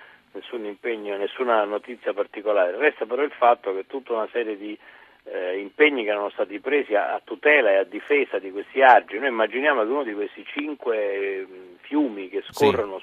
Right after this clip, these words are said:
Speaker 1: sotto Genova, che sono stati cioè coperti dall'asfalto e dal cemento per poi poter costruire,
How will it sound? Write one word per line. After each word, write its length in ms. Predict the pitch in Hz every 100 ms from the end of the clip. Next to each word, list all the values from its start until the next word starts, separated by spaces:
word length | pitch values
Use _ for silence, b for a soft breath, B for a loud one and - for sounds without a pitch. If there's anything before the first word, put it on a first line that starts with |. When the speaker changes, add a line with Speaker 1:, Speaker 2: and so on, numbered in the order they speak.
| -
Speaker 1:
sotto 680 | 180 151 _ - 101 90 - B B B B -
Genova, 440 | 123 104 85 90
che 100 | 110
sono 260 | - 104 95
stati 280 | 131 113 98
cioè 320 | - 117 -
coperti 680 | - 117 143 147 143 - 120
dall'asfalto 800 | 110 107 104 - 127 135 131 104
e 40 |
dal 200 | 98 101
cemento 460 | - 104 117 127 107
per 100 | 95
poi 140 | - 110
poter 300 | 101 107 -
costruire, 760 | 101 - 98 95 82 82 92